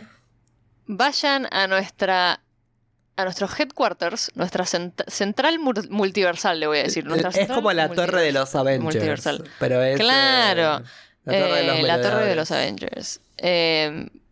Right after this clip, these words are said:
Speaker 1: arroba merodeadores del multiverso en Instagram. Eh, allí tienen un link hermoso, bien mágico, que los lleva a todo el resto de nuestras redes y donde nos pueden escuchar,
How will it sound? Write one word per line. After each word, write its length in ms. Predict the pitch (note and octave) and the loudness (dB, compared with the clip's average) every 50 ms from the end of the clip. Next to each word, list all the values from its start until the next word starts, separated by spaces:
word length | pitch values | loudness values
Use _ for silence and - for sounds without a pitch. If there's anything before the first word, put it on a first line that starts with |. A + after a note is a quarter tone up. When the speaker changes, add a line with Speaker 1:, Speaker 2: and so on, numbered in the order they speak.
| _ _ - | _ _ -2
Speaker 1:
arroba 520 | D#3+ F3+ G3 A3+ C#4 E4 F4 E4+ D#4+ C#4 - | 0 0 2 2 2 4 4 4 2 2 0
merodeadores 760 | - G3 F#3+ F#3+ F#3+ F#3+ F#3+ G3 G3+ A3 B3 B3+ B3 A3+ | -2 0 0 2 4 4 4 4 4 4 4 4 2 2
del 160 | G3 F3+ F3 F3 | 2 0 0 0
multiverso 540 | F#3 G3+ G#3+ G3 F#3+ F3+ F#3 F#3 F3+ - | -2 -2 0 0 0 0 0 0 0 0
en 80 | D#3+ D3 | -2 -2
Instagram. 640 | D#3 D#3 D3+ - - C#3+ D3 D3 D3 D3+ F#3 F#3+ - - _ - | -2 -4 -4 -4 -2 0 0 0 0 -2 -2 -6 -12 -12 _ -2
Eh, 420 | E3 E3 D#3+ D#3 D3+ D3 C#3+ - - | 0 2 2 2 2 2 0 -2 -2
allí 540 | - E3 E3+ E3+ - - - D4+ D#4 E4 - _ - | -2 -2 -2 0 0 0 0 0 0 -2 -6 _ -6
tienen 300 | - F3+ E3 D#3+ E3 F#3+ | -4 -4 -2 -2 -2 -2
un 220 | A3 A#3 A3 G3 | -2 0 0 0
link 240 | G#3+ A#3+ C4 B3 - _ _ - | 0 0 -2 -4 -6 _ _ -4
hermoso, 720 | - D#3+ E3 - D#3+ F#3 G#3+ G#3 - - F3 E3+ E3 - - - | -2 -2 -2 -2 -2 -2 -2 -2 0 0 0 0 -2 -2 -6 -14
bien 340 | - E3 F3+ G3+ A3 A3+ G#3+ | -10 -4 -2 0 0 0 -2
mágico, 560 | G3 G3+ G#3 - - F3+ D3+ - - E3+ F#3+ | -2 -4 -6 -4 -6 -8 -4 -2 -2 -2 -2
que 140 | - - D#3 | -2 -2 -2
los 180 | D3 D3+ D3+ - | -2 -2 -2 0
lleva 360 | F#3 F3+ F#3+ G#3 G3+ - D3 | 0 2 2 2 0 0 -2
a 60 | C#3+ | -4
todo 340 | - _ - D3+ D#3 F3+ G3+ | -4 _ -2 0 2 2 0
el 80 | G3 D#3 | 0 -2
resto 260 | D3+ D3 D#3+ - E3 | -4 -4 -4 -4 -4
de 60 | D#3 | -2
nuestras 360 | C#3+ C3+ - - C#3+ C#3 - - | -2 -4 -6 -8 -10 -10 -6 -4
redes 420 | C#3 C#3 C#3 C#3 C#3+ F3 F#3 - | -2 0 0 2 2 0 -2 -4
y 80 | - D3+ | -4 -2
donde 200 | D3+ D3 D3+ E3+ | -2 -2 -2 -2
nos 100 | D#3 D3 | -4 -4
pueden 200 | - - D#3+ D3+ | -2 -2 -2 -2
escuchar, 520 | - - - D#3 D#3 - G3+ F3+ F3 G3+ | -2 -4 -4 -2 0 0 0 0 0 -2